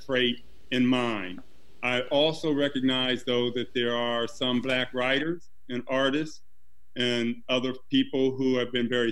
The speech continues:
thoughtful and use the word, reappropriated the word, inverted, transvalued the word as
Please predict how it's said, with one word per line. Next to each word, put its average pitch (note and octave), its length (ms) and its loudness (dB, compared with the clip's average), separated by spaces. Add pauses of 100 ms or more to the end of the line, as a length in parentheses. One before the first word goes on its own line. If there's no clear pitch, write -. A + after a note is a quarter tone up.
thoughtful C#3+ 680 -2
and A#2+ 440 0 (920)
use E3+ 420 4
the C#3 80 0
word, A2+ 400 0
reappropriated D3 880 2
the A2+ 100 -4
word, A2 320 0
inverted, C3+ 600 2
transvalued C#3 880 2
the B2 80 -2
word B2 320 -2
as A#2 80 -6